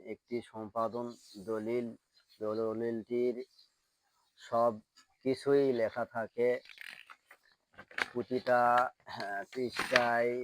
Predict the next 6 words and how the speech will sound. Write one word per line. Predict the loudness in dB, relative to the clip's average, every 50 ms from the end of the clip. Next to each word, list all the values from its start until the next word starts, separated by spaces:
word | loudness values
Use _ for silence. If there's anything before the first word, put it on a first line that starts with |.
| -6 -10 -4
যেমন | -2 -2 0 0 -2 -4 -6 -8
হলো | -10 -10 -8 -2 2 4 4 6 4 2 0 -2 _ _ _ -20 _ _ -20 _ _ -20 -20 _ -14 -8 -2
দাতার | 0 0 0 0 2 2 4 6 6 4 4 2 0 -4 -10 _ _ _ _ _ _ -20 _ _ _ _ -20 -12
বা | -2 0 2 2 2 0
গৃহীতার | -2 -4 -6 -6 -4 -4 -6 -4 -4 -4 -4 -4 -6
নাম, | -6 -4 -2 -2 -2 -2 -2 -2